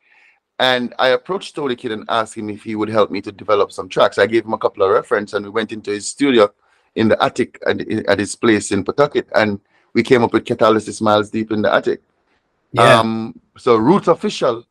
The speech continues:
Speaker 1: which is the, which is the lead track on that project, um, I needed, I, for Black River Sonics, I need, I needed to do more for Rhode Island. I needed to do more with Rhode Island reggae music,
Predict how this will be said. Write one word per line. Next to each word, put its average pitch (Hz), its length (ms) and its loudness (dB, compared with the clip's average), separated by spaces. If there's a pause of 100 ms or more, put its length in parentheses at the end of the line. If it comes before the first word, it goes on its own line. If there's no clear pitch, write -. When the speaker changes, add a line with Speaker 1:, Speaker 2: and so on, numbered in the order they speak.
(120)
Speaker 1:
which 127 200 -8
is 120 220 -8
the, 117 380 -4
which 120 160 -12
is 117 180 -12
the 113 100 -2
lead 120 260 -4
track 117 380 -2
on 117 140 -4
that 104 200 0
project, 127 380 -2 (880)
um, 120 560 0
I 127 140 -2
needed, 139 440 -2 (280)
I, 127 180 -4 (340)
for 131 160 -2
Black 139 280 -4
River 131 140 -4
Sonics, - 640 -6 (560)
I 131 100 0
need, 135 340 -4
I 127 120 -2
needed 131 340 -4
to 139 80 -8
do 135 220 -2
more 139 420 -2
for 135 180 -2
Rhode 117 200 0
Island. 87 320 -2
I 104 40 -10
needed 120 240 -6
to 135 60 -16
do 127 260 0
more 127 360 0
with 170 140 -4
Rhode 117 160 0
Island 107 240 2
reggae 104 280 -4
music, 104 400 -14